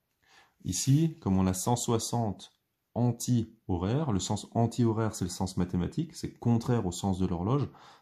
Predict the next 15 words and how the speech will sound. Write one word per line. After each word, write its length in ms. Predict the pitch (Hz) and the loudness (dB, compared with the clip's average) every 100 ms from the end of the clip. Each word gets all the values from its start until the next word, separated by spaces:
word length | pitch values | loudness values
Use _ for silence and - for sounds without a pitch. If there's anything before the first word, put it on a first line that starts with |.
| _ | _
même 220 | 98 101 98 | 0 2 0
si 220 | - 104 | -4 -2
ça 120 | 92 | -2
nous 160 | 90 90 | -2 -2
arrange 240 | 90 90 | -4 -6
pas 120 | 95 | -6
trop. 340 | 95 113 135 139 - _ | -2 2 2 0 -12 _
Ici, 240 | 101 - 135 | -8 2 4
on 80 | |
aurait 200 | 113 92 | 4 2
écrit 280 | 87 - 127 | -2 0 0
d'angle 400 | 101 98 127 113 - - | 2 2 2 0 -8 0
plus 460 | 139 156 - - - | 2 2 0 -10 -12
cent 220 | - 123 | -2 -2
soixante, 520 | 123 113 98 87 | 0 -2 -2 -6